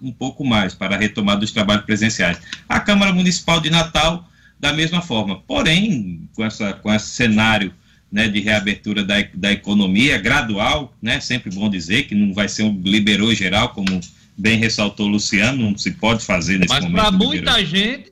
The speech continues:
Speaker 2: tá se entendendo como liberou geral, viu?
Speaker 1: É,
Speaker 2: Muita
Speaker 1: mas
Speaker 2: gente
Speaker 1: não
Speaker 2: tá
Speaker 1: é.
Speaker 2: entendendo assim.
Speaker 1: É, a gente,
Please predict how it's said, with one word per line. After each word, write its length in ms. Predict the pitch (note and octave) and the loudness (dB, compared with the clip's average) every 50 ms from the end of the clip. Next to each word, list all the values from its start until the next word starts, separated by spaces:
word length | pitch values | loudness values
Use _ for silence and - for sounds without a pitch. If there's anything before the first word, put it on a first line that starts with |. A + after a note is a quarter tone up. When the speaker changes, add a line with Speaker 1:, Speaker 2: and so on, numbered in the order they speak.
| _ | _
Speaker 2:
tá 140 | - B3 A#3 | -8 -8 -8
se 140 | A3 - A#3 | -6 -8 -8
entendendo 580 | A3 - F#3 F#3+ F3 D#3+ C#3+ E3+ G3+ B3 C4 - | -8 -6 -6 -6 -6 -4 -4 -2 -2 -2 -4 -4
como 280 | - A#3 A3+ G#3 F#3 | -2 0 2 2 2
liberou 480 | F#3 A#3 B3+ B3 G#3 F3 D#3+ F#3+ B3+ D4+ | 2 0 2 2 2 2 2 2 0 0
geral, 600 | E4 G4 G#4 F4 - C#3+ B2 A2 G#2 F#2+ F#2 F#2 | 0 -2 -2 0 0 0 2 2 0 0 -2 -2
viu? 300 | G2+ C3 G3+ - A#3 - - | -2 -2 -4 -4 -6 -6 -2
Speaker 1:
É, 340 | G#2+ A#2 B2+ C3+ C3+ B2+ B2 | 0 2 2 4 4 2 2
Speaker 2:
Muita 80 | A#2 | 2
Speaker 1:
mas 160 | A#2+ A#2+ B2 - | 2 2 0 0
Speaker 2:
gente 100 | - B2+ | 0 0
Speaker 1:
não 160 | D3 F#3+ G#3+ | 0 0 2
Speaker 2:
tá 80 | E3 | 0
Speaker 1:
é. 240 | B2+ A#2 A2 G2 - | 0 0 -2 -4 -4
Speaker 2:
entendendo 240 | F2+ - G#3 A3+ C4 | -6 -8 -10 -10 -10
assim. 220 | C4+ B3+ - - - A#2 - _ _ _ _ _ _ _ _ | -10 -10 -12 -18 -20 -20 -20 _ _ _ _ _ _ _ _
Speaker 1:
É, 140 | - G2+ G2+ | -10 -8 -6
a 100 | G2 F#2+ | -6 -4
gente, 420 | G#2 A2+ B2+ C#3 - C#3 - | -4 -4 -2 -2 -4 -4 -6